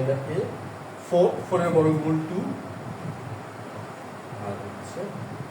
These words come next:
এস মাইনাস এ, এস মাইনাস বি, এস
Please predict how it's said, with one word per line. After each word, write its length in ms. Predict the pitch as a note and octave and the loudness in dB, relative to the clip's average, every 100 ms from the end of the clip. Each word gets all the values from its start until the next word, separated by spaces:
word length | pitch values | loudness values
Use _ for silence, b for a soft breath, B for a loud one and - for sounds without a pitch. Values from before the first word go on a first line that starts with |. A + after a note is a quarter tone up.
| - - - - - - - - - - B2 | -8 -8 -8 -8 -8 -10 -10 -10 -10 -8 -6
এস 100 | A2+ A#2+ | -6 -6
মাইনাস 360 | A#2 A2+ A2 A2 - B2 | -6 -6 -6 -8 -6 -4
এ, 20 | D#3+ G#3 - - - - - - | -2 -4 -6 -10 -10 -10 -10 -8
এস 120 | - - A2+ | -10 -8 -8
মাইনাস 340 | A2 A2+ A2 - | -6 -4 -4 -4
বি, 120 | B2+ - G#2 - - - - - - | -2 -2 -4 -6 -8 -10 -10 -10 -6
এস 100 | B2+ | -6